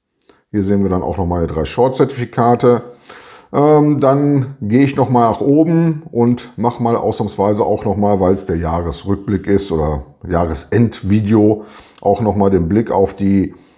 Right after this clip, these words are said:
Geldbeträge, die die einzelnen Positionen im Plus momentan gelaufen sind. Vielleicht interessiert das ja den einen oder anderen auch. Ähm, ihr habt euch ja gewünscht, dass ich grundlegend die prozentuale Veränderung zeige. Aber jetzt, wo das Jahr mal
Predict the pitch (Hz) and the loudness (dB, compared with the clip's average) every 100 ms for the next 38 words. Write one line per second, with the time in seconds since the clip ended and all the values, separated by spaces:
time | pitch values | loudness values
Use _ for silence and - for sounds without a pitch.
0 | _ _ _ 95 143 180 147 - 139 139 | _ _ _ 0 2 2 -2 0 0 2
1 | 131 120 123 117 120 - 117 - 110 - | 0 -2 -2 -2 -4 -4 -6 -6 -8 -6
2 | 127 123 131 131 131 - - 110 107 - | 0 2 4 2 -4 -10 -4 -2 -2 0
3 | 123 - 127 120 117 117 123 113 113 117 | 0 2 0 -2 0 -2 2 2 4 2
4 | 120 107 117 117 - 92 92 95 90 - | 0 -2 0 -2 -2 -2 -2 -8 -6 -6
5 | 101 92 - 87 87 82 82 98 98 98 | -4 -4 -2 -4 -4 -6 -6 -2 -2 -2
6 | 85 82 80 73 123 156 - - - _ | -4 -4 -4 -2 2 0 -2 -14 -20 _
7 | _ _ _ _ _ - 104 110 117 107 | _ _ _ _ _ 0 2 2 2 0
8 | 117 - 95 90 104 117 92 87 85 101 | 0 -2 -2 0 -2 -2 -4 -4 -2 -2
9 | 98 98 92 98 - 101 - 80 87 117 | 2 2 2 -4 -6 -8 -8 -2 0 2
10 | 123 120 117 110 107 - 98 107 107 107 | 2 0 2 0 -2 -2 0 2 4 2
11 | 104 - - _ _ _ - 190 135 87 | 0 -4 -20 _ _ _ -4 0 2 2
12 | 92 - 90 92 85 - 80 85 87 82 | 0 -2 -4 -4 -4 -6 -4 -4 -4 -4
13 | 85 | -4